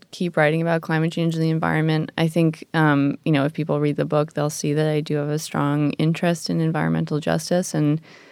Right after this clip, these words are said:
that's something that I would like to keep writing about. I recognize that people are really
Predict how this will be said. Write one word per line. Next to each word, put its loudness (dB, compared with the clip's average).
that's 0
something -2
that -2
I 0
would -2
like 0
to -6
keep -4
writing 2
about. 0
I 4
recognize 2
that 0
people 2
are 6
really 4